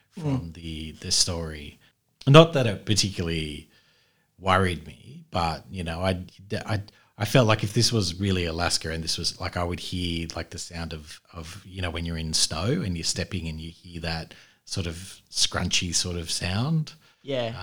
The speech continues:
Speaker 1: Um,
Speaker 2: and maybe, um, you could hear, like, frosty breaths from the characters a bit more.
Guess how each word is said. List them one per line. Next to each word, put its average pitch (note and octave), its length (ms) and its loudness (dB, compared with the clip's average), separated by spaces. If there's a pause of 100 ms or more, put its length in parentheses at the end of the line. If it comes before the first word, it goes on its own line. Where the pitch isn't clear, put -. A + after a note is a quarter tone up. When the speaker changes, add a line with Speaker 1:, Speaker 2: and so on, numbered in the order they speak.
(140)
Speaker 1:
Um, F2 80 -8
Speaker 2:
and B2+ 160 -2
maybe, C3+ 400 2
um, A#2+ 380 0
you A2+ 120 -8
could A#2 140 -4
hear, B2+ 180 -2
like, A#2+ 200 0
frosty A2+ 420 -6
breaths A2+ 420 -4
from B2 160 -4
the A2 60 0
characters A#2 560 -4
a A#2 60 -4
bit A2+ 180 -6
more. A2+ 300 -4